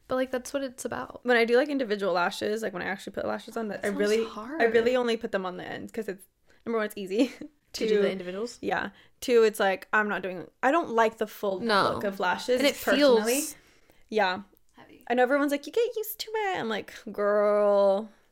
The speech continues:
Speaker 1: I wore them, I think, like, <laughs> I probably scared my boyfriend at the time, but, like, uh, junior, I think, homecoming, I went to Sephora and got my makeup done, and the girl went in.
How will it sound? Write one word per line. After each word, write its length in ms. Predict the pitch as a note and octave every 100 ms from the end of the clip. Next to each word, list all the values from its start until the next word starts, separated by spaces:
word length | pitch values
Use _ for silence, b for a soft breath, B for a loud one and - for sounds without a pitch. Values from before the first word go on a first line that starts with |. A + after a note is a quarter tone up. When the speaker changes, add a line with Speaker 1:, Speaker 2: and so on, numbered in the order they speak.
| _
Speaker 1:
I 80 | D4
wore 200 | E4 E4+
them, 180 | F4 E4
I 80 | C#4+
think, 320 | C4 A#3+ - -
like, 280 | B3 B3 - -
<laughs> 220 | A#3+ -
I 920 | B3 _ _ - - - _ _ -
probably 220 | B3 D4
scared 500 | D4+ - - G3+ G3
my 160 | A3 G#3
boyfriend 480 | G3 F#3+ - A#3 A3+
at 140 | A#3
the 60 | B3
time, 640 | C4+ B3 B3+ C4 C4+ C#4 -
but, 240 | A#3+ A3
like, 400 | A#3 A3+ A3+ - _ _ _ _ A3
uh, 340 | A3+ - A3 -
junior, 440 | - A3 C4+ D4+
I 100 | D4+
think, 240 | D4 C#4 -
homecoming, 560 | A#3 A#3+ C#4 C4+ C#4+ -
I 100 | G#3
went 160 | F#3
to 60 | -
Sephora 300 | - A3+ G3+
and 60 | G3
got 60 |
my 80 | G3
makeup 220 | F#3 G#3
done, 220 | A#3 C4 B B B B
and 140 | B3+
the 40 | C4
girl 180 | D#4 E4
went 180 | G#3
in. 520 | G3 - B3 C4 C#4+